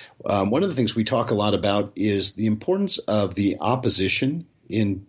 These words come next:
democratic politics and the importance of constitutions that actually recognize that formally. So in many countries, you'll have an official leader of the opposition, and you'll even have some, um, rights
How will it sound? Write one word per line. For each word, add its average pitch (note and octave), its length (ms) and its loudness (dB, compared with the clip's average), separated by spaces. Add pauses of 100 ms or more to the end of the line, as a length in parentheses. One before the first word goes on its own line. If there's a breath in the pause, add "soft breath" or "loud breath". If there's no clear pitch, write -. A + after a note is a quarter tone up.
democratic G#2+ 540 0
politics A2+ 800 0
and A2 120 2
the A2 60 2
importance D#3 420 -2
of G2 440 0 (760 loud breath)
constitutions C3+ 840 0
that G2 100 -2
actually A2+ 280 0
recognize F#2 760 -2
that F2 220 -4
formally. G#2+ 600 -2 (280 loud breath)
So A#2 120 -2
in B2 60 4
many D#3 180 2
countries, A2 340 -2
you'll G#2 120 0
have C#3 380 -2
an G#2 40 0
official G2 800 -2
leader C3 380 2
of F#2 120 0
the G2 140 2
opposition, G#2 760 -2 (520 loud breath)
and G2 340 2
you'll G2 320 0
even A#2+ 240 2
have G#2 300 0
some, G#2 480 0
um, F2+ 260 0
rights A2 580 -2